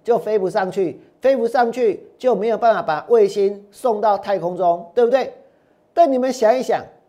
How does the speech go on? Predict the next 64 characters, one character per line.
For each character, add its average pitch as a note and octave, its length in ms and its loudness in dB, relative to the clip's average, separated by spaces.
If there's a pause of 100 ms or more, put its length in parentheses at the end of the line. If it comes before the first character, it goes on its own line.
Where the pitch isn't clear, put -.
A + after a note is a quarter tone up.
(160)
送 D4+ 340 4
那 D#4 120 -2
么 C#4 80 -4
多 C#4 160 0
的 B3+ 100 4
卫 C4 160 4
星 A#3+ 320 -4 (100)
到 B3+ 160 4
太 B3 220 -4
空 A3 180 -4
中， G#3 320 0 (120)
每 F#3+ 260 -2
天 B3+ 240 0
呢 C4 220 -6
有 F3+ 140 -4
那 B3 100 -6
么 A#3+ 100 -6
多 A#3+ 160 2
的 G#3+ 80 0
讯 A3 240 -6
号 G3+ 160 -6 (160)
从 G3+ 220 -4
空 A#3 200 -2
中 B3 280 -2
打 D#3+ 180 -2
回 F3+ 200 -4
来， A#2+ 220 -4 (360)
这 C#4+ 160 -6
对 C#4+ 260 4
于 A3+ 60 -2
这 C4+ 180 -2
个 A#3 80 0
世 A#3+ 240 -8
界， G#3 240 -2 (180)
对 C4 200 -4
于 A3+ 60 -2
人 F3+ 180 -2
类 A3 120 -2
是 A3 160 -6
健 G#3 220 -2
康 F3+ 180 -10
的 E3+ 120 -6
吗？ D#3+ 200 -10 (520)
而 G3+ 160 2
为 A#3+ 200 6
什 F3+ 160 -4
么 E3+ 360 -6
他 B3 100 -8
就 C#4+ 80 -4
有 A#3 120 0
资 A#3+ 260 -8
格 E3 340 0
去 A#3+ 100 -6
霸 B3 380 0
占 A3 400 -4
这 A3 140 -2
个 G#3 80 -2
天 G#3 240 -4
空， F#3 260 -2 (180)
还 C4 140 -6
有 B3 140 4
资 B3+ 280 -6
格 F3+ 400 2
在 A#3 220 0